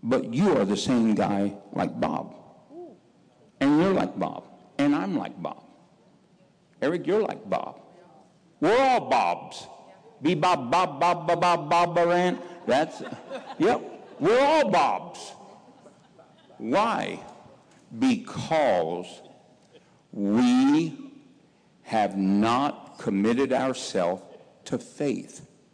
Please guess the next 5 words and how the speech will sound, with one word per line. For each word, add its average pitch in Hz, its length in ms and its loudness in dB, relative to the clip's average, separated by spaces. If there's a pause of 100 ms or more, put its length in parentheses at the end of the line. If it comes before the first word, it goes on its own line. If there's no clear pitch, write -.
(600)
Faith 185 440 0
does 120 160 -2
not 113 300 -2
fail, 135 260 0
folks. - 540 -10